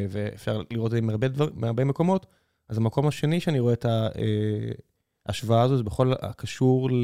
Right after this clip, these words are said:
למעורבותם של שופטים. הרבה, בהרבה ענפים יש שופטים, וב-, ובספורט ש-, שלכם, השופטים הם כמעט הכל מבחינת זהות המנצח. אז זאת אומרת, ב-M M A תמיד אומרים, "Don't leave it to the judges."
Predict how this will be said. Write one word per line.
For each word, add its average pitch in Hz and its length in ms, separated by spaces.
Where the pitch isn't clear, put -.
למעורבותם 110 500
של 135 100
שופטים. 104 460
הרבה, 165 160
בהרבה 156 260
ענפים 143 320
יש - 260
שופטים, 220 480
וב-, 113 260
ובספורט 117 560
ש-, - 120
שלכם, 220 540
השופטים - 380
הם 170 140
כמעט 135 540
הכל - 260
מבחינת 131 540
זהות 120 280
המנצח. 117 640
אז 98 60
זאת - 100
אומרת, 117 160
ב-M 131 280
M 147 80
A 127 40
תמיד 123 200
אומרים, 127 280
"Don't 135 160
leave 127 240
it - 40
to 123 60
the 104 180
judges." 92 420